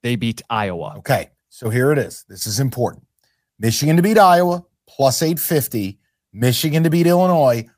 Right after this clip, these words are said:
Speaker 2: plus seventeen hundred.
Speaker 1: Great.
Speaker 2: And you could stagger your bet for an equalized payout.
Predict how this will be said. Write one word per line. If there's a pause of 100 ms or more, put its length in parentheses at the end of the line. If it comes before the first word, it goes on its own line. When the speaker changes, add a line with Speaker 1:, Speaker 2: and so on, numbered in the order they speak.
(140)
Speaker 2:
plus
seventeen
hundred. (120)
Speaker 1:
Great. (200)
Speaker 2:
And (260)
you
could
stagger
your
bet (420)
for
an
equalized
payout.